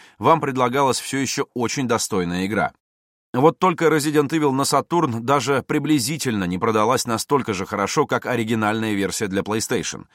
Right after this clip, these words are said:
Точное количество реализованных на Западе копий неизвестно, однако в Японии в тысяча девятьсот девяносто седьмом году продажи составили сто сорок восемь тысяч экземпляров, что меньше десяти процентов от тиража для PlayStation.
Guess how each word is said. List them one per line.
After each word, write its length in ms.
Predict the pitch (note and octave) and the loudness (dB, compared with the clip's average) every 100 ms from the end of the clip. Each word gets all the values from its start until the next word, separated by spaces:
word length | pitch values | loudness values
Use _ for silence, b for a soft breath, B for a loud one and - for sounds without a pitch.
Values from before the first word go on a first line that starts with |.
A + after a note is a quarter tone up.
| b b b | b b b
Точное 400 | - D#3 - D3 | 0 2 2 0
количество 560 | C3 C#3 D3 C#3 - B2 | 0 0 0 -2 -2 0
реализованных 680 | A#2+ C3 C3 C3+ C3 B2 C#3 | 2 0 2 2 2 0 0
на 180 | C3 B2 | -2 2
Западе 420 | C3+ A2+ G2 F2 | 2 2 0 -6
копий 400 | - D#3+ C#3+ B2+ | -2 -2 0 -2
неизвестно, 760 | C3 C#3 C3 C#3 C3+ - D2 B B B | 0 0 0 0 -2 -2 -6 B B B
однако 420 | F#2 G2 B2 B2 | 0 2 0 0
в 60 | G2 | 0
Японии 600 | G#2+ - F3+ D3 F2+ D2+ | -2 0 2 2 0 -4
в 80 | |
тысяча 220 | - A2+ G2 | -4 -4 0
девятьсот 360 | A2+ G#2+ A#2+ | -2 0 0
девяносто 380 | F#2+ A2 A2 - | 0 0 -2 -4
седьмом 320 | G#2+ A2 G#2+ | -4 -2 0
году 360 | F#2+ G2+ E3 - b b | 2 2 2 0 b b
продажи 420 | C#3 C3+ E3 C3+ | 0 2 2 0
составили 540 | C#3 B2 - C#3 C3 | -2 -2 0 0 0
сто 240 | A2+ - D#3 | -2 0 2
сорок 320 | D3+ C3 A#2+ | 2 0 0
восемь 320 | C3+ - B2 | -2 -2 -4
тысяч 340 | - A#2 A#2+ | -4 -4 -4
экземпляров, 720 | - C3 A2 B2+ C#3+ G2+ - - B B B | -6 -4 -2 -2 0 0 -2 -8 B B B
что 240 | - F3 | 0 2
меньше 340 | D3 E3 D3 | 4 2 0
десяти 440 | C#3+ C3 D#3 C#3 A#2+ | -2 -4 -4 -4 -4
процентов 600 | G#2 F#2 C#3+ C#3 C3 - | -2 0 0 2 0 0
от 180 | D3 B2+ | -2 0
тиража 460 | - A#2+ G#2+ A2 G2+ | 0 0 2 0 0
для 160 | G#2 | -2
PlayStation. 640 | F#2 A2 - G#2+ D#2 D#2 | -2 -2 -2 -2 -4 -6